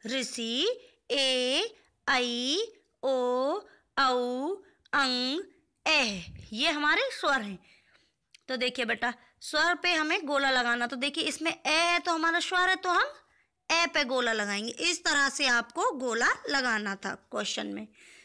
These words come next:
देखिए, नेक्स्ट देखिए हमारा, के हमारा व्यंजन है, बड़ी हमारा स्वर है, तो हम स्वर पे गोला लगाएंगे। उसके बाद हमारा छोटा ऊ है, तो हम इस पे भी सर्कल करेंगे। नेक्स्ट है हमारा ओ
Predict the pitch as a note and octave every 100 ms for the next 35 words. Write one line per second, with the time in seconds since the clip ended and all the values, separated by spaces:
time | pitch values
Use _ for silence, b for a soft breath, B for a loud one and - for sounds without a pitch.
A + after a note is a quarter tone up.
0 | B A#3 A#3+ A#3 A3 A3 B3 D4 D4 D4+
1 | - F4+ E4 E4+ F4+ B4 - b b b
2 | b _ - C#4+ D4+ C#4+ D4 D#4 D#4+ D4+
3 | D4+ E4+ E4+ F#4 F#4+ G#4+ A#4+ b b b
4 | F#3+ B3 C4 D4+ D#4 D4 D4+ D#4+ D#4+ D#4
5 | E4 E4+ G4 G4+ C5+ - - - F#4 F4
6 | E4 B3 C4 A#3+ A#3 G#3+ G#3 G#3 G#3 B
7 | B B C4+ B3+ D4 C#4+ D4 C#4+ C#4+ C#4
8 | C4 - C4 C4+ D#4 E4 E4+ F#4 A#4 -
9 | D#4 D4+ D#4+ - C4+ - C#4+ C#4+ D4 C#4+
10 | D4+ D#4 D#4+ D#4+ E4+ G4 C5 - B B
11 | B B _ _ _ _ _ _ - -
12 | A3 B3+ C4+ - D4+ C4+ C4+ C4+ D4 G4
13 | C5 - b b _ _ _ _ _ _
14 | _ _ _ D#4+ D#4 A#3